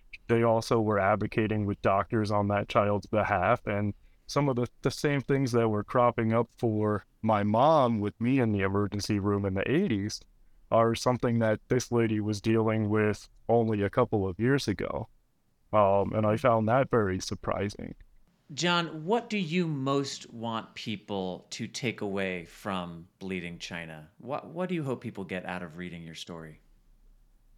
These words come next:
Speaker 1: Uh, just to know that a story like this exists, really. Um, the main takeaway I think I'm hoping to get out of it is maybe for that child who isn't quite sure what they can do or,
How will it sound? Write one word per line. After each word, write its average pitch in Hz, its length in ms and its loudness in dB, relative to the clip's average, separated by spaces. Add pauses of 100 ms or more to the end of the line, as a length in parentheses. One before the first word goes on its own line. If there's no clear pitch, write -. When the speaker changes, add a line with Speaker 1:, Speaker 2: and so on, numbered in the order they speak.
(160)
Speaker 1:
Uh, 151 380 2 (200)
just - 300 -4
to 233 80 2
know 202 280 2
that 175 220 2
a 165 60 -2
story 180 400 -2
like 160 260 -2
this 160 220 -4
exists, 113 540 -2
really. 92 360 -2 (640)
Um, 110 520 4 (100)
the 123 80 0
main 139 220 2
takeaway 151 500 2
I 113 60 2
think 117 240 0
I'm 107 160 2
hoping 110 340 0
to 107 80 0
get 104 160 2
out 98 180 4
of 107 140 0
it 113 180 2
is 110 500 0 (1200)
maybe 120 280 2
for 120 180 2
that 110 220 2
child 135 560 2
who 127 360 -4 (300)
isn't 127 280 0
quite 123 300 2
sure 127 280 2
what 117 260 0
they 117 180 4
can 113 200 0
do 123 340 0
or, 110 280 0